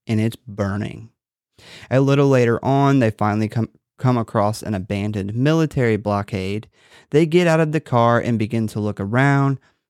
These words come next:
Selena gets a sketchy vibe and wants to leave, but Frank, who is frustrated they came all this way for nothing, says no and decides to keep looking around.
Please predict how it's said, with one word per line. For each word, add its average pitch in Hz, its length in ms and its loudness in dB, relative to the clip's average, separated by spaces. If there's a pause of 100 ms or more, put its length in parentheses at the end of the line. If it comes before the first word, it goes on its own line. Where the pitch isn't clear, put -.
Selena 131 500 2
gets 117 240 0
a 104 80 -2
sketchy 101 440 -6
vibe 110 420 0
and 107 100 -2
wants 101 220 -6
to 104 100 -6
leave, 123 560 0
but - 200 -8
Frank, 147 480 0
who 110 160 -4
is 92 120 -6 (140)
frustrated 147 560 0
they 143 100 2
came 107 500 -4
all 117 220 2
this 143 240 0
way 123 160 2
for 139 160 -2
nothing, 110 480 -2 (200)
says 104 300 -4
no 117 460 4 (240)
and 107 140 -4
decides 104 460 -4
to 113 100 -6
keep - 340 -6
looking 101 480 -4
around. 55 600 -10